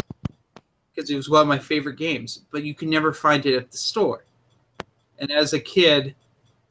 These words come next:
I really wanted this for my P S two. And so we were re-roofing my dad, my parents' roof of my house at the time. And, um, I said, "I want this game."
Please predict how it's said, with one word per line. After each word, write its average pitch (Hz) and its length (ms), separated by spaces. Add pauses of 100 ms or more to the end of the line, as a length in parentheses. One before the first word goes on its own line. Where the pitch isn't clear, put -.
(120)
I 139 80
really 156 340
wanted 135 260
this 120 160
for 139 100
my 120 120
P 117 160
S - 160
two. - 200 (1400)
And 131 340 (480)
so 151 280
we 151 160
were 180 120
re-roofing 151 640
my 127 140
dad, 110 180 (300)
my - 80 (120)
parents' 127 360
roof 127 640 (760)
of 117 120
my 117 100
house 127 360
at - 40
the 123 80
time. 117 480 (340)
And, 123 360
um, 123 440 (1500)
I 143 100
said, 139 420 (560)
"I 139 160
want 143 340
this 147 240
game." 127 500